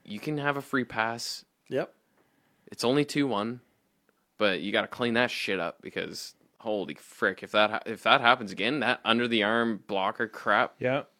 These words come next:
Speaker 1: that is, t-, that tarnishes your whole resume.
Speaker 2: Well, think about Pecorini, right, last year. Like, he
Speaker 1: Exactly.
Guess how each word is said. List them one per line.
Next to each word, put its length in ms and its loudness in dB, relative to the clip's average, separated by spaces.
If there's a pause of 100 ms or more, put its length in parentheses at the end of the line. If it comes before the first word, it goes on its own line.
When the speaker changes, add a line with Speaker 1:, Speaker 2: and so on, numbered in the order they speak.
Speaker 1:
that 280 2
is, 360 -8 (720)
t-, 840 -6 (160)
that 240 -2
tarnishes 500 -2
your 120 -6
whole 380 -4
resume. 560 -6 (960)
Speaker 2:
Well, 160 10
think 200 0
about 400 4
Pecorini, 580 0
right, 180 -4
last 280 -6
year. 140 -8
Like, 100 -10
he 40 -8
Speaker 1:
Exactly. 480 0